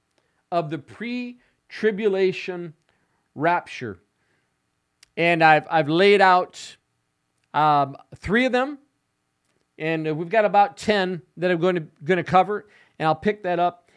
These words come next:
in part two. So you can, you can look for part two of this subject, Bible proofs of the pre-tribulation rapture. It'll be coming out right after this episode.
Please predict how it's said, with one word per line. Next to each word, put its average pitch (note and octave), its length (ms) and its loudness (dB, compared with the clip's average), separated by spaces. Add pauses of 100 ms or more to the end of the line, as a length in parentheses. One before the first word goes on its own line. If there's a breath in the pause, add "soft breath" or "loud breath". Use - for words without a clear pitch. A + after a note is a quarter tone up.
(120)
in F3 180 -4
part F3 320 -2
two. F#3+ 220 -4
So - 160 -8
you D#3 180 -6
can, D3+ 240 -8 (280 soft breath)
you F3+ 120 -8
can D#3+ 320 -2
look A3 240 4
for F#3 560 0 (720)
part F#3+ 320 2
two G3+ 460 -4 (760)
of D3+ 360 0
this F3+ 300 2
subject, C3 600 -4
Bible F3 460 0
proofs E3 480 -8
of D#3+ 160 -8
the C#3+ 80 -6
pre-tribulation D#3+ 1000 -4
rapture. D3+ 460 -4
It'll C3 120 -8
be B2 120 -10
coming D#3+ 340 -6
out D#3 220 -4
right D#3+ 240 2
after D#3+ 440 0 (460 soft breath)
this D3+ 380 0 (320)
episode. B2 580 0